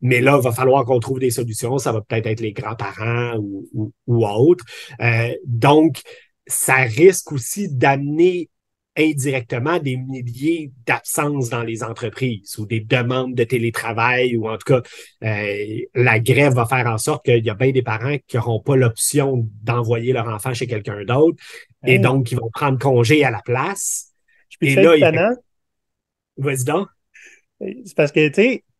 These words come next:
Speaker 2: quand t'as le choix entre des employés qui se pointent pas, qui restent chez eux, versus des employés qui demandent le télétravail, t'es content d'avoir du télétravail à ce moment-là ? Hein ? Ça fait l'affaire à ce moment-là. C'est bizarre, hein ?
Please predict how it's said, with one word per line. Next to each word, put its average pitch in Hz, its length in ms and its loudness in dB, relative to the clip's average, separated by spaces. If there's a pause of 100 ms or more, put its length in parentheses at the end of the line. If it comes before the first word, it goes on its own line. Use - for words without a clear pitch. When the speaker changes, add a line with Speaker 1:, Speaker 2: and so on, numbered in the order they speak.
Speaker 2:
quand 185 160 4
t'as 160 100 6
le 143 60 2
choix 214 260 2
entre 165 300 2 (140)
des 139 200 -4
employés 147 300 0
qui - 120 -18
se - 80 -14
pointent 151 360 -2
pas, 185 280 4 (160)
qui - 100 -10
restent 156 180 -2
chez 143 300 -2
eux, 208 200 0 (480)
versus 165 440 0 (160)
des 139 160 -2
employés 156 340 2
qui 156 120 -8
demandent 147 260 0
le 135 120 0
télétravail, 131 760 -2 (260)
t'es 247 140 -4
content 226 540 -2
d'avoir 277 340 4
du 214 120 -6
télétravail 247 640 2
à 240 80 2
ce - 120 0
moment-là ? 233 500 2 (720)
Hein ? 311 200 4
Ça - 140 2
fait 330 140 6
l'affaire 214 500 4
à 135 60 0
ce - 80 -6
moment-là. 147 400 0
C'est 190 100 -6
bizarre, 220 340 2
hein ? 226 100 -2